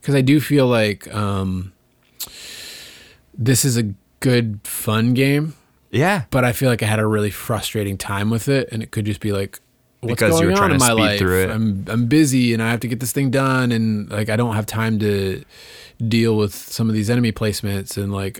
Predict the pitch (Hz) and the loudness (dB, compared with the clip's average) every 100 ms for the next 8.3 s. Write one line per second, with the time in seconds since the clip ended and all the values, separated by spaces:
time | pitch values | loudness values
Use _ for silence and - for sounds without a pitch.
0 | - 104 113 123 113 117 107 98 110 104 | -6 -4 -2 -2 -2 -2 -4 -6 -2 -2
1 | 101 - - 104 110 101 107 104 98 98 | -2 -4 -6 -6 -4 -6 -4 -4 -4 -6
2 | 98 101 107 95 _ - 104 - 113 113 | -6 -4 -4 -6 _ -6 -6 -4 -2 0
3 | 104 98 104 101 101 98 101 - - 104 | 0 -2 -6 -6 -4 -6 -6 -6 -4 -2
4 | 107 101 - 113 104 110 123 113 - 123 | -4 -6 -4 -2 0 -2 -2 -4 -2 -2
5 | 113 104 98 95 92 - - - - _ | 0 -2 -4 -4 -8 -12 -20 -20 -20 _
6 | _ 185 135 113 110 95 104 104 104 98 | _ 2 2 2 0 -2 -4 -2 -2 -2
7 | 117 101 - - _ _ _ _ - 110 | -4 -6 -8 -16 _ _ _ _ -4 -2
8 | 104 95 | -2 -4